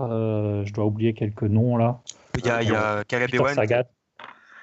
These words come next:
Speaker 1: Et Caleb Ewan qui aura, bah, à cœur de,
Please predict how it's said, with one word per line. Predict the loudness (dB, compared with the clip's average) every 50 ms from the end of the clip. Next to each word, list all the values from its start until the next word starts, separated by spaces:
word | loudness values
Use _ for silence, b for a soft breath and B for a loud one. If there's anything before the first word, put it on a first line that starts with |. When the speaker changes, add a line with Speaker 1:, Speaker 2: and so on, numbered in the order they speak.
| -20 -14 -12
Speaker 1:
Et | -12 -10
Caleb | -6 -2 0 0 0 0 0
Ewan | 0 0 2 2 0 -2
qui | -6 -8 -6 -4 -2 -2 0 0 -2 -2
aura, | -2 0 0 0 0 0 -2 -2
bah, | -4 -4 -4
à | -4 -4
cœur | -4 0 0 0 0 0
de, | -2 -2 -2 -2 -4